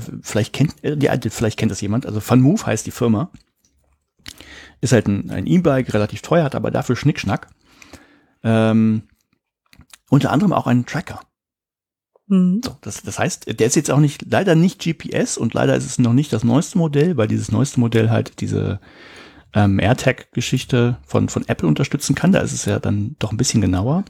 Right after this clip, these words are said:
Speaker 1: Das läuft über G S M. So, und wer das weiß, G S M ist so ein altes Funknetz, so ein Mobilfunknetz. Und, äh, da bekommt man im Prinzip so die, ja, Position der Sendemasten mit so einem Radius drumherum.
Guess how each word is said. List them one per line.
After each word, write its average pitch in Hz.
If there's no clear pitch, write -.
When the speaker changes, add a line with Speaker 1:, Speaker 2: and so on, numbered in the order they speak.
Speaker 1:
Das -
läuft 113
über 107
G 101
S 104
M. 85
So, -
und 85
wer 95
das 95
weiß, 113
G 90
S 92
M 123
ist 117
so 110
ein -
altes 104
Funknetz, -
so -
ein 104
Mobilfunknetz. 123
Und, 110
äh, 92
da 95
bekommt -
man 113
im 107
Prinzip 107
so 110
die, 92
ja, 87
Position 107
der 104
Sendemasten 120
mit 95
so 104
einem 92
Radius 95
drumherum. 92